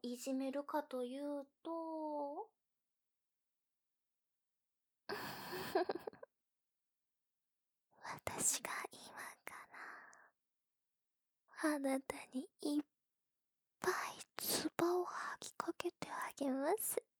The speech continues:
あなたの顔中、私の唾液でぐっちゃぐっちゃにしてあげるんです。 普通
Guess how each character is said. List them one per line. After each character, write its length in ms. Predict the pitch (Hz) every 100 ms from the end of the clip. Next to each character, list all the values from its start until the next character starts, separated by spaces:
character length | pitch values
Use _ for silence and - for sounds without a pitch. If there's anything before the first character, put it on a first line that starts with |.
| _ _ _ _ _ _ _ _ _ _ _ _ _ _ _ _ _ _ _ _ _ _ _ _ _ _ _ _ _ _ _ -
あ 140 | 277 269
な 200 | 277 339
た 160 | 403
の 160 | 359 320
顔 320 | - 302 294
中、 400 | 294 294 294 294 _ _ _ -
私 540 | 277 262 254 294 320
の 140 | 320
唾 240 | 320 320 320
液 180 | 320 320
で 140 | 330
ぐ 240 | 277 294 320
っ 80 | - -
ち 220 | - 311
ゃ 40 |
ぐ 140 | 311 330
っ 80 | 330 -
ち 120 | 339
ゃ 40 |
に 120 | 349 359
し 80 | 453
て 100 | - 427 403
あ 20 |
げ 160 | 392 392
る 80 |
ん 200 | 392 403
で 160 | 453 453
す。 140 | 440 415 403 427 539 _ _ _ _ _ _ _ _ _ _ _ _ _ _ _ _
普 260 | - 302
通 220 | 254 -